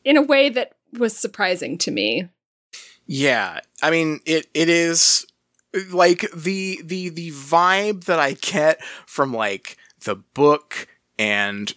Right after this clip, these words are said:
Speaker 2: from, from, <laughs> from, from Dan, <laughs> just, like,
Speaker 1: <laughs>
Speaker 2: reading about hi-, like, reading his interviews and stuff. I mean, my absolute favorite interviews with him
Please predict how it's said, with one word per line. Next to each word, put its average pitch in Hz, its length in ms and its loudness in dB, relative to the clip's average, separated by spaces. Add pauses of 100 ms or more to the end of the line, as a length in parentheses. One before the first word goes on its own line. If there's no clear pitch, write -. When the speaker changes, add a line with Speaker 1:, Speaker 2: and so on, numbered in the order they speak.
(120)
Speaker 2:
from, 95 580 -4 (100)
from, 101 460 -4
<laughs> - 20 -20
from, - 320 -4
from 135 440 -2
Dan, 151 580 -2 (560)
<laughs> - 640 -10
just, - 400 0
like, - 280 4
Speaker 1:
<laughs> - 20 -
Speaker 2:
reading 156 580 0 (460)
about 135 480 0
hi-, 147 180 -8
like, 143 180 -4
reading 151 280 -2
his 143 180 -2
interviews 139 540 -2 (120)
and 147 140 -6
stuff. 143 220 0 (240)
I 175 60 -2
mean, 214 260 0
my 190 360 2
absolute 139 600 -2
favorite 107 580 -4
interviews 120 560 -2
with 135 220 0
him 139 460 0